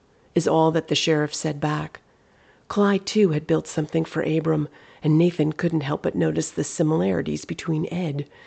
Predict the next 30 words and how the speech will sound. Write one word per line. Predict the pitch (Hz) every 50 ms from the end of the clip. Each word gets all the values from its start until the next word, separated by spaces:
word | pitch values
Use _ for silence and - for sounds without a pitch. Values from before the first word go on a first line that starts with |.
| - - - _ -
and | 139 143
the | 139 135 135
old | 135 139 139 135
farmer. | - - - 151 135 123 117 117 120 120 - _ _ _ _ _ _ _ _ _ _ _ _ _ _ _ _ _ -
"Don't | - 180 185 208 -
look | 180 180 175 180
at | -
me | 170 156 151
like | 147 147 143 -
that, | 151 143 143 -
Sheriff. | - - 165 151 147 147 143 - - - _ _ _ - _ - - - - _
We | 175
can't | 170 - 208 214 214
put | - 196 196
them | 190 175
all | 180 175 170 160
in | 151 143 139
the | 139
lake. | 135 143 147 147 - - - - - - - - _
Some | - - - 208 196 175
of | 147 135
them, | 143 135 135
maybe, | 139 147 - - 170 165 165 165 - - - - - - - - _
but | - 165
not | 165 185 185 185 185
all | 175 165 160 151 143
of | 139 139
them. | 143 143 143 139 - - _ _ _ _ _ _ _ _ _
At | 180 175 -
least, | 180 170 180 180 - - -